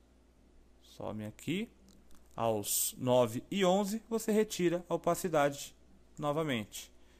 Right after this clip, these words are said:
Então agora, ó lá, certinho. Feito isso, né? Terminou aqui, regula direitinho. Se tem outro texto aqui também, mesmo esquema,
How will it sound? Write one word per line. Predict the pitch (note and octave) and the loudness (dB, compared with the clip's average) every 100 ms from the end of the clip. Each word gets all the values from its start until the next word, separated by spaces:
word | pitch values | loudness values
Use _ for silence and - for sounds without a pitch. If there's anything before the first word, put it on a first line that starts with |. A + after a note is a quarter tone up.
| - - | -20 -12
Então | D#3+ B2+ A#2+ | -8 -2 0
agora, | B2+ B2+ B2 C#3 E3+ F#3 - _ _ _ - _ _ _ _ _ _ _ _ _ _ _ _ _ _ _ _ - | 0 2 2 2 0 -8 -18 _ _ _ -20 _ _ _ _ _ _ _ _ _ _ _ _ _ _ _ _ -12
ó | |
lá, | - - - _ _ _ _ _ _ _ _ _ _ _ _ _ _ _ _ _ | -10 -10 -14 _ _ _ _ _ _ _ _ _ _ _ _ _ _ _ _ _
certinho. | - - E3 F3 - F3 F3+ C#3 G2 - - - - | -10 0 2 2 0 0 0 -2 -6 -16 -20 -20 -18
Feito | - E3+ C#3+ C#3+ G#3 F#3+ | -4 2 4 2 0 2
isso, | G3+ B3 - - - - A#2+ | 2 2 0 -2 -8 -14 -8
né? | A#2 D#3 - | -8 -8 -4
Terminou | C3+ C3 C3 C3 B2+ B2 | 0 2 2 2 4 4
aqui, | B2 C3+ G#3 A#3+ - | 2 -2 -2 -4 -8
regula | C3 B2 A#2 C#3 B2 | -6 -4 0 0 0
direitinho. | B2 B2 A2+ D#3+ F3 | 0 0 -2 -2 -4
Se | - - E3 | -4 -2 -2
tem | E3 G#3 F3 | 0 2 6
outro | F#3 G3+ D3 | 6 6 2
texto | B2+ C3+ D3+ D3+ B2+ | -2 2 2 2 -4
aqui | - | -6
também, | B2+ A#2 C3 D#3+ - - - | -4 -2 -2 -4 -10 -20 -8
mesmo | F3 F3+ D3+ | 0 2 2
esquema, | C#3+ - C3+ E3 F#3 | 0 0 0 0 -2